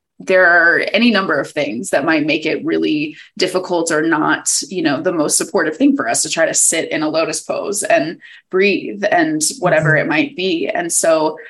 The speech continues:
Speaker 1: this strikes me as another form of deep presence where it's like, I'm not actually trying to go anywhere else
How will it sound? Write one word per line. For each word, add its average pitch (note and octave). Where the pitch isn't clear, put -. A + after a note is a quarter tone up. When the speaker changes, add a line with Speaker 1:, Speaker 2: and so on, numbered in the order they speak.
Speaker 1:
this F#3
strikes -
me F3
as D#3+
another F#3+
form F#3+
of D#3+
deep D3+
presence D3
where D#3
it's D#3
like, D#3+
I'm F3+
not F3+
actually E3+
trying F3
to E3+
go D#3
anywhere C#3
else D#3